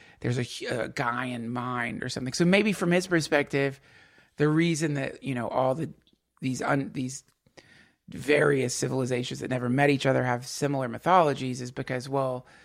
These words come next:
there are, it's all, it's one, it's the collective showing up regardless of, like,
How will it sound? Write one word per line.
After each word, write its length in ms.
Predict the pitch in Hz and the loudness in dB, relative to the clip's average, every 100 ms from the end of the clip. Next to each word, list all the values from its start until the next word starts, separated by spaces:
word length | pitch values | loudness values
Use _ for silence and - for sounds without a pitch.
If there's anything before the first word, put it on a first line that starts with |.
| _ _ - | _ _ 0
there 180 | 139 | 4
are, 100 | 123 - | 4 0
it's 180 | - - | -4 -2
all, 120 | 143 | -2
it's 220 | 139 - | -2 -6
one, 400 | 139 143 139 127 - | -6 -4 -4 -6 -8
it's 180 | - | -10
the 100 | - | -8
collective 800 | - - 139 139 - - 117 135 | -6 0 0 0 -2 -4 -4 -6
showing 480 | - - 139 120 120 | -12 -2 0 0 -4
up 340 | 131 120 - - _ _ | -4 -4 -6 -14 _ _
regardless 680 | - 120 127 127 123 120 123 | -10 -4 0 0 0 -2 -6
of, 160 | 113 - | -8 -6
like, 180 | 113 | -6